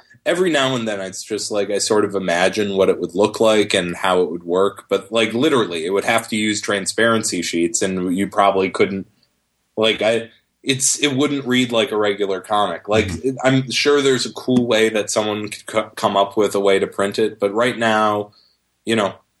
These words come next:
Speaker 1: we just want pe-, want it to be out there, and we want people reading it, and, uh, just to keep having fun and experimenting.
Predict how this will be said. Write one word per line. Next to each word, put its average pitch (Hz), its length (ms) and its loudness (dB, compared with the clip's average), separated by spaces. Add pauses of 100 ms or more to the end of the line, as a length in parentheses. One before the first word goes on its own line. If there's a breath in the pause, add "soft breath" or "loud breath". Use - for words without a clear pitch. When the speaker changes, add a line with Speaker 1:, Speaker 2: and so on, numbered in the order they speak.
(140)
Speaker 1:
we 123 100 2
just 131 240 0
want 120 300 0
pe-, 120 240 -2
want 123 340 0
it - 60 -14
to 120 100 -10
be 113 140 0
out 110 220 2
there, 107 200 2
and 98 100 -2
we 95 80 -4
want 101 260 -2
people 95 320 -4
reading 95 380 2
it, 92 280 4
and, 87 720 0
uh, 87 440 2 (600)
just - 280 -2
to 110 60 -6
keep 110 240 0
having 101 280 0
fun 98 260 0
and 92 120 -4
experimenting. 85 720 -2